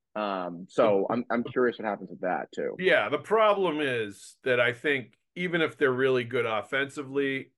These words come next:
Speaker 2: those small defensemen are gonna be liabilities defensively, and it's
Speaker 1: Yes.
Speaker 2: difficult for them to outshine or outperform their defensive deficiencies with the offense that they're bringing. They have to be really, really good offensively,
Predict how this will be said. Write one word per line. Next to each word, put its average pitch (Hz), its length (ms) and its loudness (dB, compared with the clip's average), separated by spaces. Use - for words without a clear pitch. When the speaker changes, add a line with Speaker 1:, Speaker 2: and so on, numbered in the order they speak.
Speaker 2:
those 113 320 -6
small 131 360 -2
defensemen 110 560 -4
are 101 60 -6
gonna 104 160 -6
be 98 140 -6
liabilities 95 640 -6
defensively, 87 880 -10
and 98 260 -8
it's 117 100 4
Speaker 1:
Yes. - 500 -2
Speaker 2:
difficult 127 640 -2
for 113 100 -4
them 104 460 -4
to 127 500 -2
outshine 139 840 2
or 117 160 -4
outperform 131 800 -4
their 113 140 -2
defensive 110 580 -6
deficiencies 107 920 -6
with 110 240 -10
the 104 120 -8
offense 95 520 -6
that 78 200 -12
they're 76 100 -14
bringing. 80 300 -12
They 131 100 0
have 143 200 2
to 117 60 -16
be 117 100 -10
really, 123 440 -2
really 113 300 -6
good 110 160 -4
offensively, 95 880 -8